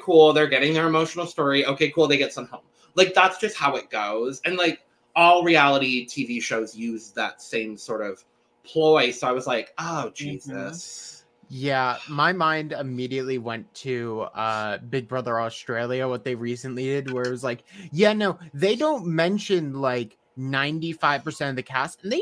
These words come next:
Speaker 3: only mention, like, the three or four people who are either gonna do
Speaker 1: Literally.
Speaker 3: something in the episode or go home."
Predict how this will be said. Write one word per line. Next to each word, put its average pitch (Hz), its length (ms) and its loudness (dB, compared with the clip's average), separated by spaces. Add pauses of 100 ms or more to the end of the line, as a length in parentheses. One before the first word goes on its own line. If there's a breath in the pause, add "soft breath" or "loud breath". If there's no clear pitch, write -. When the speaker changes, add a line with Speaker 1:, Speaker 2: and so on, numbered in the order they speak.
(120)
Speaker 3:
only 415 340 0
mention, 294 400 -2
like, 285 200 -4
the 214 120 -6
three 160 400 -4
or 175 120 0
four 139 300 -4
people 160 600 -8
who 160 340 -4 (280)
are 143 100 -2
either 120 320 0
gonna 107 60 4
do - 100 4
Speaker 1:
Literally. 104 360 -2
Speaker 3:
something 196 340 -2
in 175 80 -4
the 135 140 -10
episode 220 440 -6 (160)
or 277 120 4
go 302 200 -2
home." 285 400 -4